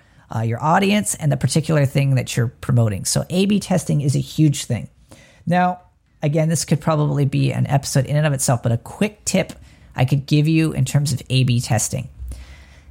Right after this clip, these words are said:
The biggest mistake that people make, and this applies not only to headlines, but websites and, and te-, uh, pricing in terms of how they're A B testing, most people, when they're A B testing, test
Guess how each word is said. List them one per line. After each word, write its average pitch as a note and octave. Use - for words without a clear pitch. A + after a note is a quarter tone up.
The D3
biggest A3
mistake -
that -
people C#3+
make, C#3
and C#3
this D3+
applies E3
not D#3
only D#3+
to C3+
headlines, F#3
but -
websites D#3
and, B2+
and C3
te-, -
uh, B2
pricing F#3+
in -
terms C#3+
of B2
how D#3+
they're D#3+
A D#3
B D#3
testing, D#3
most D3+
people, F#3+
when C#3
they're C3+
A D3
B E3
testing, A#2+
test -